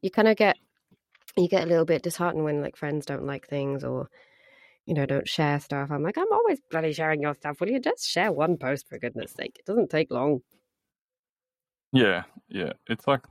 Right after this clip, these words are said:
Speaker 2: it's like the weirdest thing, trying to be, go down that sort of route of being, I mean, I'm not trying to be an influencer because I just don't like the word,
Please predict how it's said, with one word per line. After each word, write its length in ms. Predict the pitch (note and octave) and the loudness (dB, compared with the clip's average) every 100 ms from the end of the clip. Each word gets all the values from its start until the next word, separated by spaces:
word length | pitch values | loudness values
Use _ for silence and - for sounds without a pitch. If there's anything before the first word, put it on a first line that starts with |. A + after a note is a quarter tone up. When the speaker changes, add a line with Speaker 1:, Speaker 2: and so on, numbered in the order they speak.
| _ _ _ | _ _ _
Speaker 2:
it's 220 | - A2+ - | -4 -4 0
like 160 | B2 A#2 - | 0 0 -2
the 320 | G2+ F2+ D#2+ - - _ _ _ | 2 2 2 -4 -20 _ _ _
weirdest 440 | A#2 A2+ G#2+ F#2+ - | -2 2 2 0 -4
thing, 220 | F#2 - | -6 -6
trying 180 | - G2 | -4 -4
to 40 | G2 | -2
be, 320 | G2 G2 G2 G#2 _ _ | -4 -8 -8 -14 _ _
go 120 | - G2+ | -4 -2
down 160 | G2 | 0
that 180 | F#2+ - | -2 -2
sort 180 | - G2+ | -6 -8
of 120 | - _ _ _ _ _ _ - | -8 _ _ _ _ _ _ -4
route 360 | G#2+ F#2 F#2+ - - | 2 2 2 -6 -10
of 180 | G2+ - _ - - | -10 -10 _ -20 -8
being, 500 | - G2 F#2+ F#2 - - | 0 2 2 0 -4 -2
I 80 | G2 | -2
mean, 160 | F#2+ | 0
I'm 120 | F2+ G#2+ | 0 2
not 140 | G2+ | 2
trying 220 | - G#2 | 2 2
to 60 | F#2+ | 2
be 120 | F#2 | 0
an 80 | F2+ | 0
influencer 520 | F2+ - F#2 - F#2+ _ _ _ _ - | -2 -4 -8 -6 -8 _ _ _ _ -12
because 340 | G#2+ - F#2 - | -6 -4 -6 -4
I 80 | G2 | -4
just 140 | G2 | -2
don't 160 | G2+ E2+ | -2 2
like 180 | F#2 - | 0 0
the 100 | F#2 | 0
word, 320 | F#2 F#2 | 2 2